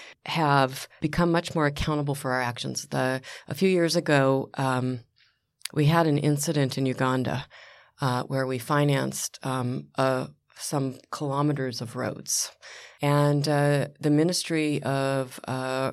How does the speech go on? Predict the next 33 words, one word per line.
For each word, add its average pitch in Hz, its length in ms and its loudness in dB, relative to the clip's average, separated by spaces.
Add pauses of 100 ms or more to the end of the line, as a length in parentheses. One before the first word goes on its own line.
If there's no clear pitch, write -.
of 127 260 -6
Roads, 127 380 -2
of 123 120 -6
Rural 135 200 -2
Works, 123 440 -4 (420)
uh, 135 160 -2
contracted 151 760 -2
with 135 140 -2
some 131 220 -4
private 131 560 -4
firms 143 600 0 (400)
to 139 300 0
construct 143 480 -4
the 123 100 -8
roads. 120 480 -6 (100)
And, 135 500 -4 (420)
uh, 143 160 2
the 147 100 0
behavior 160 540 4
of 143 140 -2
the 139 120 0
contractors 139 760 -4
wasn't 131 320 -4
always 127 300 -2
appropriate. 127 720 -6
And, 131 440 -6 (420)
uh, 131 260 -4
we 135 100 -4
had 139 160 0
an 139 100 0
incident 143 540 0
where 127 260 -2
workers, 131 520 -4